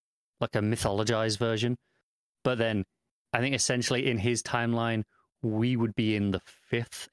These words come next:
Age right now. Or maybe this, a bit, I think maybe the Fifth Age ended with World War Two. We might be in, like, the Sixth Age now. Uh, but yes, they're in Earth. A, a, a version of Earth,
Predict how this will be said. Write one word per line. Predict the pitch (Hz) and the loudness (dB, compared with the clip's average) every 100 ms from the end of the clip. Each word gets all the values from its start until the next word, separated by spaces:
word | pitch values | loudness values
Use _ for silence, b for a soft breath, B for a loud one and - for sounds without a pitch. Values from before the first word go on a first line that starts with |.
| - | -2
Age | 135 147 165 - - | 0 0 -2 -4 -2
right | 156 156 | -2 0
now. | 156 160 160 170 - _ _ _ | 0 0 0 -2 -6 _ _ _
Or | 127 | -2
maybe | 117 113 | 0 0
this, | 110 104 | -2 -2
a | 135 | -2
bit, | 139 - | 0 0
I | 123 143 | 0 0
think | 127 143 | 0 0
maybe | 123 | 0
the | 117 | 0
Fifth | 135 - | -2 0
Age | 127 110 | 0 2
ended | 113 107 104 | 2 2 0
with | 113 101 _ - | 0 -4 _ -4
World | 113 101 | -2 0
War | 101 | -2
Two. | - 104 101 - | 0 -2 -2 -2
We | |
might | 107 107 | 0 0
be | 104 | 0
in, | 104 | 0
like, | 98 - | 0 -2
the | - | -2
Sixth | - 104 - | -2 -2 -2
Age | 107 104 | 0 0
now. | 113 110 - _ _ _ _ _ _ _ _ _ _ _ _ _ _ _ | 0 -2 -6 _ _ _ _ _ _ _ _ _ _ _ _ _ _ _
Uh, | 107 95 90 - | 0 0 -2 -2
but | 117 107 - _ _ _ _ | -2 -2 -8 _ _ _ _
yes, | 131 120 92 - | -2 -2 0 -2
they're | 139 117 | 0 0
in | 113 | 2
Earth. | 104 92 87 - - _ _ - | 2 0 -2 -8 -12 _ _ -4
A, | 160 | -2
a, | 156 143 135 | 0 0 0
a | 147 147 143 | 2 2 2
version | 110 107 123 123 107 110 | 0 0 2 2 2 0
of | 113 98 110 | 2 0 0
Earth, | 101 90 85 | 0 0 -2